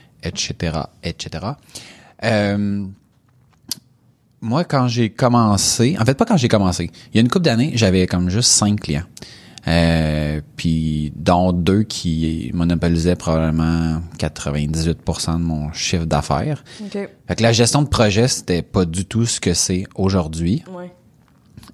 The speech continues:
Speaker 1: Euh, parce que là, on, on a viré ça bout pour bout. On est rendu avec, euh, des, plusieurs centaines de, de clients. Fait que ça, avec des projets qui sont de plus petite envergure. Euh, bref, une situation qui est totalement différente. Alors, on a beaucoup, euh, évolué, euh,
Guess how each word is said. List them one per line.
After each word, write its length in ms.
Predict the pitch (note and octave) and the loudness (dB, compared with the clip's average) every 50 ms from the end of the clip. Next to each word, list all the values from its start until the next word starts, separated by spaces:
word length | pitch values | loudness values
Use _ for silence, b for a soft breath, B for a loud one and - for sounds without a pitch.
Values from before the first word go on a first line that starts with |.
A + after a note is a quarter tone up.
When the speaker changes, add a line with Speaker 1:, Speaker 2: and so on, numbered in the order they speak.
| - F#2 | -8 -4
Speaker 1:
Euh, 480 | F#2 F2 E2+ E2+ D#2+ D#2+ D#2 D#2 D#2+ | -2 -2 0 0 0 -2 -2 -2 -2
parce 200 | E2 F2 E2 - | -2 -4 -4 -2
que 80 | - F2 | -2 0
là, 220 | E2 E2+ F2+ F2+ | 2 2 2 2
on, 360 | F2+ F2 E2+ E2 D#2 D#2+ D#2+ | 4 2 2 0 0 0 0
on 20 | D#2 | -2
a 320 | D#2 D2+ D2 C#2 A#1+ A#1+ | -2 -2 -4 -4 -6 -8
viré 360 | A#1 C#2+ E2+ F2+ E2+ D2+ D#2 | -8 -8 -4 -4 -2 -2 -2
ça 160 | D#2 - - D#2+ | -2 -2 -2 -2
bout 180 | D#2 D#2+ E2+ | -2 -2 -4
pour 200 | E2 - F2 D2 C#2+ | -2 -2 -4 -2 0
bout. 180 | D#2 G2+ C3 D#3 | 0 0 0 2
On 80 | C#3 F#2 | 2 2
est 80 | D#2+ D2+ | 2 0
rendu 420 | D#2 D#2+ D2+ D#2+ E2 F#2 F#2+ F#2+ | 0 0 0 -2 -2 0 0 0
avec, 360 | F2 D#2+ D2+ D#2 D2 - - F2 | 2 2 0 -2 -4 -4 -2 -2
euh, 420 | D#2 D2 D2 C#2+ D2 D2 C#2+ C#2 C#2+ B B B B B B B B _ _ _ | 0 0 0 0 0 0 -2 -4 -6 B B B B B B B B _ _ _
des, 100 | - - - | -10 -10 -10
plusieurs 520 | - _ - - G2 E2+ F#2+ F#2 G#2 A#2 | -12 _ -10 -8 -2 0 2 2 2 2
centaines 480 | - - G2 E2 D#2 - E2+ E2+ F#2 F#2 | 0 -2 -2 -2 -2 -2 -2 0 0 2
de, 280 | F2 E2+ D#2 D2+ C#2 - - | 2 2 2 2 0 -4 -4
de 200 | E2+ E2 F2+ E2+ | 0 2 2 2
clients. 400 | - - F#2 F2 D#2+ D#2 F#2+ B2+ | 2 0 0 2 2 2 2 0
Fait 120 | - - | -2 -4
que 60 | - - | -6 -6
ça, 120 | - - - G1+ - G2 - - - - - - | -6 -6 -6 -8 -8 -12 -14 -18 -20 -20 -14 -10
avec 180 | - D2 D#2+ D#2+ | -8 -6 -2 -2
des 80 | F2 - | -2 -2
projets 380 | - - F2 E2+ F2 F#2 F2+ - | 0 0 0 2 2 0 0 -2
qui 80 | - | -2
sont 280 | - F#2 E2 D#2+ D#2+ D2+ - _ _ _ _ - B B B B B B B B B - - - | -4 -4 -2 -2 -4 -6 -8 _ _ _ _ -20 B B B B B B B B B -20 -10 -4
de 120 | A2 F#2 F2+ | -2 0 -2
plus 280 | E2 - - G#2+ G2+ | -2 -2 -6 -6 -6
petite 520 | - - - G2+ F#2 - - - A2+ - - | -2 0 0 0 0 -2 -4 -6 -4 -2 -2
envergure. 1000 | G2 F#2+ F#2+ F#2+ F#2 F2 - F2+ E2 F#2+ F#2+ G2 G#2 A#2 B2+ C3+ C#3 C#3 B2 A#2 | 0 0 2 0 0 0 -2 -2 0 2 2 4 2 2 0 -2 -2 -4 -4 -6
Euh, 180 | F2 E2 D2 - G1+ - - - - - | -6 -6 -8 -12 -14 -18 -20 -20 -18 -14
bref, 260 | - C#3+ - A2+ - - | -12 -6 -6 -4 -2 -2
une 80 | G#2+ | -2
situation 260 | F#2 - G2 F#2 A#2 | 0 0 0 0 0
qui 80 | A#2 A2+ | 0 0
est 60 | G#2 | 0
totalement 360 | - G2 F#2 F#2+ F2+ F#2+ G2 | -2 0 0 0 0 0 -2
différente. 400 | G2 - - F#2 E2+ F2 A#2+ - | -2 -2 -2 -2 -2 -2 -2 -4
Alors, 180 | - E2 F2 F2 | -2 -2 -2 0
on 80 | F2+ F#2 | 0 0
a 60 | F2+ F2 | -2 -2
beaucoup, 460 | E2+ F#2 G2+ - - A#2 A#2 A2+ G#2 | -2 -4 -6 -4 -2 0 2 2 2
euh, 80 | F#2 - - | 2 0 -2
évolué, 760 | G2+ F#2+ F2 F#2 F2 E2+ E2+ E2+ F2 F#2 F#2 G2+ G2+ F#2+ | -4 0 0 0 0 0 0 0 2 2 2 2 0 -2
euh, 40 | E2+ | -2